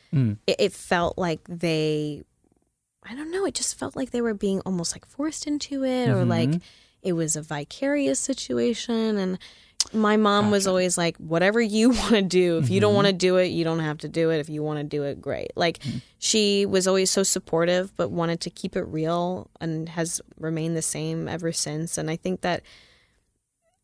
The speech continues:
Speaker 2: when that's, I, I feel like chi-, the, the, the term child actor is such a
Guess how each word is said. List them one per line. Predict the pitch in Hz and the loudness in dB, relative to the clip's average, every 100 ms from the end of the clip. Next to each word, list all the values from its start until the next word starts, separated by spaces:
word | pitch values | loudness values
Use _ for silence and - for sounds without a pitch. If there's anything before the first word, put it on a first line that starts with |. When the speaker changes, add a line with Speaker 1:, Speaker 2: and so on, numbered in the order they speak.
| _ | _
Speaker 2:
when | 202 202 196 196 185 - _ _ - | -2 2 4 4 0 -4 _ _ 2
that's, | 247 330 - | 2 2 -2
I, | 254 - - | -2 -4 -6
I | 233 | -4
feel | 294 339 | 2 2
like | 262 - | 2 0
chi-, | 247 - - | 2 2 0
the, | 202 208 - | -2 -2 0
the, | 214 | 2
the | 226 | 2
term | - - 311 294 | 0 2 2 2
child | - 208 190 | 2 4 4
actor | 202 190 | 2 0
is | 165 | 0
such | 185 - | -2 0
a | 190 175 165 156 | 2 2 2 -2